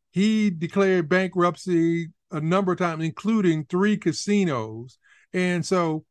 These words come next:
one of the things that you have as a, a guideline in this whole process is credit rating. And so they tell you, like, "Well, you know, your ability to borrow money is based on your credit rating." And so what kind of credit rating does he have with all those bankruptcies out there?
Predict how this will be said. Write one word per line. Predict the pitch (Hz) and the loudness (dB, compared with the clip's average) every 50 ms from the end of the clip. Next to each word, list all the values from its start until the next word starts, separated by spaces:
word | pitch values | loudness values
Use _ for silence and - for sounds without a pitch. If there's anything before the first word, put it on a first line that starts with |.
| _ - | _ -4
one | 131 147 196 233 262 | 2 2 4 4 2
of | 233 | 0
the | 175 - 202 | 2 4 4
things | 196 190 185 180 165 | 4 4 2 -2 0
that | 160 170 160 147 - _ _ _ _ - 196 | -2 -2 -2 -4 -8 _ _ _ _ -12 -6
you | 160 160 170 175 170 | -2 0 2 2 4
have | 170 190 185 180 180 175 170 170 - | 2 2 2 2 2 2 0 -2 -6
as | - 175 170 170 165 165 147 143 | -6 -4 -4 -2 -4 -4 -2 -2
a, | 143 139 135 131 123 123 120 120 _ _ _ - | -2 -2 -2 -2 -4 -6 -8 -12 _ _ _ -10
a | 147 139 131 | -8 -8 -6
guideline | 120 139 185 214 262 302 277 208 170 160 151 151 151 | 0 2 2 4 4 2 2 2 2 0 0 0 -2
in | 151 147 | -2 -4
this | 151 143 | -4 -2
whole | 170 156 151 | -2 -2 -2
process | 147 - 160 143 139 - - 160 160 - | 0 0 0 0 0 -2 -4 -6 -4 -2
is | - 190 180 165 | -2 -2 -2 -2
credit | - - 262 269 233 170 147 | 0 2 2 4 4 2 -2
rating. | 160 143 127 113 95 - - _ _ _ _ _ _ _ _ _ _ _ _ - | -2 -4 -4 -6 -8 -10 -16 _ _ _ _ _ _ _ _ _ _ _ _ -2
And | 175 170 | -2 0
so | - - 175 165 160 | 2 2 2 2 2
they | 147 180 202 220 214 180 160 143 - | 2 2 2 2 2 0 -4 -6 0
tell | - 208 208 196 | 2 2 4 4
you, | 190 180 175 170 | 2 2 2 2
like, | 165 156 151 156 | 0 -2 -2 -2
"Well, | 160 160 | -4 -2
you | 160 180 196 | 0 0 0
know, | 180 165 160 156 _ _ _ _ _ | 0 -2 -2 -4 _ _ _ _ _
your | - 156 185 196 | -2 2 2 2
ability | 185 151 135 175 185 196 180 170 175 | 2 2 2 2 2 2 2 2 0
to | 156 | -2
borrow | 135 120 160 170 180 180 170 | -2 -2 -4 -2 -2 -2 -2
money | 160 170 180 185 180 170 151 | -2 0 0 0 0 -2 -2
is | 143 135 127 113 | -4 -6 -4 -2
based | 156 165 170 170 - - | 0 0 0 0 0 -2
on | 180 175 175 175 170 | -2 -2 0 -2 -2
your | 160 143 120 | -2 -4 -4
credit | - - - 175 180 175 180 180 | -4 0 2 2 2 2 -2 -2
rating." | 180 160 165 165 165 156 156 160 160 - _ _ _ _ _ - | -2 -2 0 0 0 -2 -2 -4 -8 -12 _ _ _ _ _ -4
And | 180 180 180 175 - | -2 -2 -2 -2 0
so | - 190 185 175 | 0 0 2 2
what | 175 190 262 294 - | 0 0 -2 -2 0
kind | - 294 302 277 | 0 0 0 0
of | 220 - | -2 -2
credit | - 247 233 220 214 196 | 0 2 2 4 4 4
rating | 196 202 202 202 196 180 | 4 4 2 2 2 0
does | 160 160 156 143 - | -2 -2 -2 -2 -2
he | 214 214 208 | 0 2 2
have | 175 175 160 147 147 147 143 | 2 2 0 -2 -2 -4 -2
with | 143 147 151 | -2 -2 0
all | 165 175 175 165 | 2 0 0 0
those | 165 165 160 143 | 0 -2 -2 0
bankruptcies | 156 185 190 185 - 170 147 139 - - 139 127 120 | 0 0 0 0 -2 -4 -4 -4 -4 -6 -6 -4 -4
out | 131 127 123 120 117 | -2 -2 -4 -4 -4
there? | 143 135 127 127 123 | -4 -4 -2 -4 -6